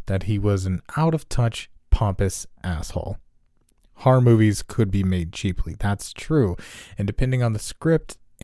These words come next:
and the crew's ability to do less with more,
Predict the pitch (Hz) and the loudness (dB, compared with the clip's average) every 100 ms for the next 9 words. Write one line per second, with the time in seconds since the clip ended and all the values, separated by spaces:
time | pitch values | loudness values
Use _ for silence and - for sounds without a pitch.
0 | 101 95 - - 101 98 92 104 98 104 | -2 -2 -4 -4 -2 -2 -2 0 0 0
1 | 113 - 92 92 87 95 101 - - 90 | -2 -4 -6 -4 -4 -2 -2 -2 -4 -10
2 | 95 107 160 139 85 | -6 -2 2 2 0